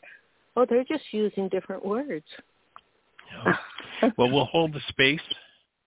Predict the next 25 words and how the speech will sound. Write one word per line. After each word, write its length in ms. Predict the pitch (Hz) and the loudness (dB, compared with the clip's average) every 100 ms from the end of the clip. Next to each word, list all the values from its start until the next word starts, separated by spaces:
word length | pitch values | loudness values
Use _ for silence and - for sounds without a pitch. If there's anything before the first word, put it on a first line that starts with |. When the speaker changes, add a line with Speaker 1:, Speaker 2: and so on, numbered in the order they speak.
| _ _ _ _ _ - | _ _ _ _ _ -10
Speaker 2:
for 140 | 113 104 | -6 -4
you 180 | 117 113 - | -6 -6 -4
to, 280 | 117 107 104 | -4 -2 -4
uh, 140 | 101 | -4
be 200 | 101 110 - | -6 -6 -6
successful 580 | 98 - 104 - 135 117 | -10 -4 -4 -4 -4 0
in 140 | 104 | 0
the 60 | 92 | 0
Vipassana 640 | 98 - 101 - 104 104 | -4 2 2 4 2 2
retreat 440 | 101 - 120 135 - | 0 0 0 0 4
and 160 | 107 | 4
be 160 | 107 101 | 6 4
out 140 | 104 | 4
of 40 | 113 | 4
your 120 | 117 | 4
mind. 340 | 139 196 92 - _ _ _ _ _ _ - - - - - - | 4 4 2 -8 _ _ _ _ _ _ -20 -20 -20 -20 -20 -6
That's 180 | 98 92 - | -6 -4 2
cool. 100 | 147 | 6
Speaker 1:
I 260 | 185 190 196 | 6 6 2
love 100 | 285 | -2
Speaker 2:
That's, 120 | 208 | -4
Speaker 1:
it. 20 | |
Speaker 2:
that's 180 | 113 - | -4 -4
important 420 | 117 131 127 135 - | -4 -2 -2 -4 -2
stuff. 240 | 175 190 | 0 0